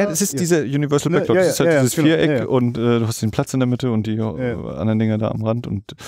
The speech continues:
Speaker 1: das Kino ist das gleiche wie das, wo Marty McFly dann eben da reinkommt.
Speaker 2: Ja, ja,
Speaker 1: Ja.
Speaker 2: genau, ja.
Speaker 1: Ist eh, genau, das ist das gleiche. Ähm, und, und das, äh, ja, dass ich dadurch irgendwie einfach so das Gefühl ist, ich könnte, wenn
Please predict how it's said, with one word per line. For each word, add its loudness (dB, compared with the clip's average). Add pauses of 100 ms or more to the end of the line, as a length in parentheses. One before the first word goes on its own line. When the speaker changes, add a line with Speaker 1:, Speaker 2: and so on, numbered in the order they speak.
(200)
Speaker 1:
das -4
Kino 2
ist 0
das -2
gleiche 2
wie 0
das, 0
wo 0
Marty 4
McFly -2
dann -4
eben -2
da -2
reinkommt. 0
Speaker 2:
Ja, 4
ja, 4
Speaker 1:
Ja. -2 (280)
Speaker 2:
genau, -10
ja. -10
Speaker 1:
Ist 0
eh, 0
genau, -4
das -4
ist -10
das -4
gleiche. -4
Ähm, 4 (360)
und, 2
und 2
das, -4
äh, -10
ja, 0 (160)
dass -2
ich -10
dadurch -2
irgendwie -2
einfach -2
so -6
das -6
Gefühl 0
ist, -2 (300)
ich -6
könnte, 0
wenn -4